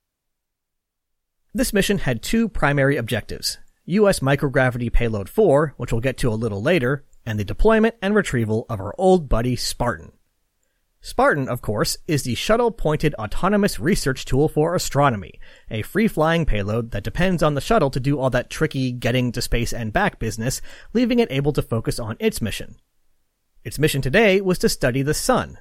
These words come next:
specifically its upper atmosphere, the corona.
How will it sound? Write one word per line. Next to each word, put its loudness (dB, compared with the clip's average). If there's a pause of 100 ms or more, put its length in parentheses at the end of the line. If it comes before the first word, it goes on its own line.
specifically -2
its -2
upper -4
atmosphere, -4
the -10
corona. 0